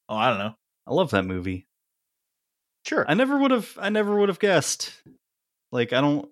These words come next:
Speaker 2: really, I don't know. I don't pick up on voice actors the way you do a lot of times.
Speaker 1: That's true. Also, uh, I haven't seen enough Steve Zahn stuff to probably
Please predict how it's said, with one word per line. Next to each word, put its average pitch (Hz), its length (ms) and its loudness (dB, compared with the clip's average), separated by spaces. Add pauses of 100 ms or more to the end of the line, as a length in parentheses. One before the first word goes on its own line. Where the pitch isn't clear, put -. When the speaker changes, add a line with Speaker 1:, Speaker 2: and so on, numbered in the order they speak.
Speaker 2:
really, 127 560 -2 (380)
I 214 60 -10
don't 214 100 -6
know. 135 180 -2 (200)
I 147 40 -8
don't 156 160 -4
pick - 200 0
up 135 120 0
on 123 140 0
voice 117 280 0
actors 107 420 -2
the 104 80 -6
way 101 120 0
you 101 140 -2
do 101 180 -2
a - 20 0
lot 101 180 0
of 98 80 -4
times. 104 440 -2 (480)
Speaker 1:
That's 143 140 -2
true. 233 260 2 (1160)
Also, 185 400 2
uh, 139 380 2
I 160 100 0
haven't 185 160 -2
seen 170 160 -4
enough 147 380 -4 (360)
Steve 143 380 -4
Zahn 123 300 2
stuff 113 320 0
to 123 80 -4
probably 110 500 0